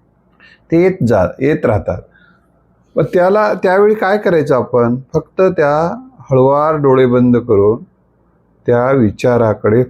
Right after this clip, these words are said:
फक्त पाहायचं आहे. त्या विचारासोबत वाहत जायचं नाही, फक्त पाहायचं. परत परत आपल्या श्वासावर लक्ष केंद्रित करायचं आहे. ते परत परत विचार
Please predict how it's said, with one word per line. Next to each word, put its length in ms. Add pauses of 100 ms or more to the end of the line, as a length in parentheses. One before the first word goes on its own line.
फक्त 260
पाहायचं 720
आहे. 200 (1120)
त्या 80
विचारासोबत 840
वाहत 320
जायचं 420
नाही, 220 (220)
फक्त 200
पाहायचं. 600 (1600)
परत 380
परत 560 (1500)
आपल्या 480
श्वासावर 720 (260)
लक्ष 360
केंद्रित 440 (140)
करायचं 460
आहे. 160 (640)
ते 40
परत 340
परत 380
विचार 360